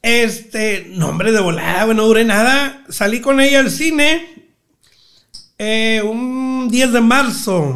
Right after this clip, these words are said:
un diez de marzo, me acuerdo yo, sí, un diez de marzo. Y este, ya me la quería comer ese día, güey. Estaba en el cine del Contra y luego estaba un árbol por allá y se miraba en oscuro. Y le digo, "Vamos para allá". "No, está loco, no.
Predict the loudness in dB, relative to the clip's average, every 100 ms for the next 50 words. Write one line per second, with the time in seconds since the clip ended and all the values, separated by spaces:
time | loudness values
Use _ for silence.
0 | -8 -8 -8 -4 -6 -4 -4 0 0 -2
1 | -10 -8 -8 -6 -4 -4 -4 -6 -6 -8
2 | -8 -8 -6 -6 -4 -4 -6 -6 -8 -12
3 | -16 _ _ _ _ _ _ _ _ -8
4 | -6 -8 -8 -10 -10 -10 -10 -8 -8 -6
5 | -6 -4 -2 -2 -2 -4 -6 -10 -8 -6
6 | -6 -8 -8 -4 -4 -2 -6 -4 -4 -4
7 | -6 -8 -8 -8 -6 -6 -8 -10 -8 -8
8 | -8 -8 -10 -12 -12 -12 -10 -10 -8 -8
9 | -6 -8 -12 -16 -12 -10 -10 -10 -14 -16
10 | -20 -20 -20 -20 -20 -20 -20 -20 -20 -20
11 | _ -20 -18 -18